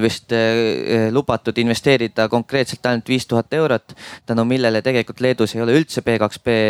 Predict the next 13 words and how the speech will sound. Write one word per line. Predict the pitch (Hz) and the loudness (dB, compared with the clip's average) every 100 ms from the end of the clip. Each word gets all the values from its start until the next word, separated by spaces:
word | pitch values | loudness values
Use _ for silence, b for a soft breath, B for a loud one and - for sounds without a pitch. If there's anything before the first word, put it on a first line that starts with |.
| 107 | 0
laenund-, | 123 120 113 101 - | 0 0 0 -4 -4
äh, | 107 107 113 | 0 0 0
äri | 113 110 | 0 0
üldse | 131 123 131 | 0 -2 -4
olemaski, | 147 123 98 - - 101 | -2 -2 -4 -8 -6 -6
eks | - - | -6 -4
ole. | - - B B B B | -4 -4 B B B B
Et, | - 110 110 - - | -2 0 0 -4 -2
äh, | 113 113 110 113 | 0 2 0 -2
et | 131 | -2
lihtsalt | 131 110 - | -4 -4 -6
tapeti | 139 113 - 143 | -4 -6 -2 -2
ära, | 151 | 2